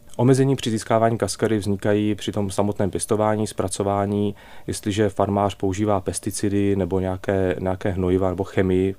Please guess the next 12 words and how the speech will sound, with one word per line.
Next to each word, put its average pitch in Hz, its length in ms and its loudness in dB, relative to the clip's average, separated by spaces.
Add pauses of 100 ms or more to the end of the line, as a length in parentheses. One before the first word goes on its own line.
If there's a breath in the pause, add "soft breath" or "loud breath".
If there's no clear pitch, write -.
obecně, 95 540 -2 (580 loud breath)
tak, - 280 -2
eh, 95 340 2
se 101 140 -6
musí 95 220 -4
dávat 95 240 0
větší 92 280 0
pozor, 92 600 0 (560 soft breath)
aby 104 180 0
nezůstaly 95 480 2
žádné 92 280 2
rezidua 87 540 0